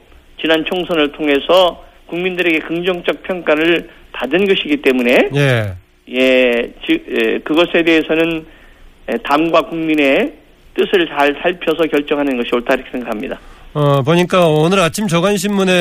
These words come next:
Speaker 2: 안철수 국민의당 전 대표 인터뷰가 실렸던데 이른바 제삼 지대론에 대해서 상당히 적극적으로 개방해서 참여하겠다. 본인은 기존의 당을 고집하지 않겠다라고까지 얘기했더라고요. 그 가능성, 성사될 가능성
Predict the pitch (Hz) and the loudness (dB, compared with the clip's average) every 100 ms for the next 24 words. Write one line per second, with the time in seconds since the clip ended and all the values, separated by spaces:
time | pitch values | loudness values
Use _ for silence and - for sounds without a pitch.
0 | 170 151 147 147 160 196 185 202 190 175 | 2 2 0 0 0 0 -2 0 2 2
1 | 160 135 - - 175 175 180 156 170 151 | 0 -6 -12 -2 0 2 2 2 0 0
2 | 160 170 156 151 160 165 156 160 151 139 | 0 0 0 0 -2 0 0 -2 -2 -2
3 | 139 160 143 214 214 - 190 - 233 254 | -2 0 0 2 0 2 0 0 -4 -4
4 | 240 254 240 214 196 196 175 175 151 - | 0 2 4 4 2 2 2 -2 -4 -10
5 | - - - 226 240 262 196 202 214 185 | -20 -12 -4 0 2 2 0 -2 -4 -2
6 | 190 180 156 147 202 185 175 - 202 180 | 0 0 0 0 0 0 -4 -2 0 0
7 | 170 - 139 151 165 170 156 - - - | 0 0 0 2 2 2 0 -6 -20 -12
8 | - 160 202 196 180 - 117 143 180 196 | -6 0 4 4 2 -2 -2 0 0 -2
9 | 160 160 156 190 175 147 147 - 202 202 | -2 -2 0 0 0 -2 -2 0 0 0
10 | 202 175 170 180 185 190 170 170 180 - | 0 0 0 0 0 0 0 -4 -6 -6
11 | 170 170 190 170 175 180 190 175 175 156 | 0 2 2 2 0 0 2 2 2 0
12 | 170 165 | 0 -2